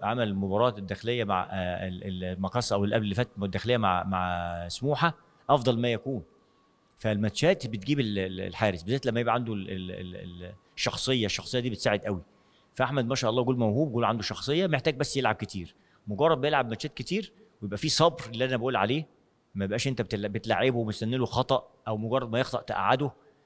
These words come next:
ما هو الحارس مش هيطلع موهبته في يوم، أو في مباراة، أو في اتنين، أو في تلاتة.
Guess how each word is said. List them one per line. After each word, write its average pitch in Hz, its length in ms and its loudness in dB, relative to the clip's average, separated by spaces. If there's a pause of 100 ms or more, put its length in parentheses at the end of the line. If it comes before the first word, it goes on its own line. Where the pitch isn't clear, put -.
(140)
ما 98 60 -2
هو 104 40 0
الحارس 131 340 -4
مش 117 160 -2
هيطلع 135 280 0
موهبته 117 380 2
في 107 100 -2
يوم، 113 260 4 (400)
أو 110 100 2
في 120 140 -2
مباراة، 117 480 6 (320)
أو 113 100 -2
في 107 100 -8
اتنين، 123 440 0 (300)
أو 123 120 2
في 117 140 -8
تلاتة. 135 380 4